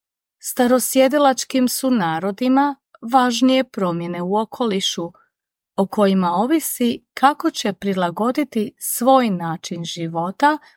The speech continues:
trenutačnoj situaciji, odnosno koja je hrana dostupna, je li vrijeme za život na obali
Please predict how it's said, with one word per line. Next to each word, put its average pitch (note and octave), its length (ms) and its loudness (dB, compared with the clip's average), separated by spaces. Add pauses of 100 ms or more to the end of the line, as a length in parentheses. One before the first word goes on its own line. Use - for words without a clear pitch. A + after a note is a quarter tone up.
(320)
trenutačnoj A3 840 0
situaciji, A3+ 1040 0 (760)
odnosno G3+ 760 -2 (240)
koja A3+ 240 4
je E3+ 80 2
hrana G3 480 -2
dostupna, A#3 720 -4 (460)
je A#3 140 2
li A#3 140 4
vrijeme A#3+ 440 2
za F3+ 160 -6
život F3 440 -8
na D#3+ 200 -8
obali A#3+ 560 0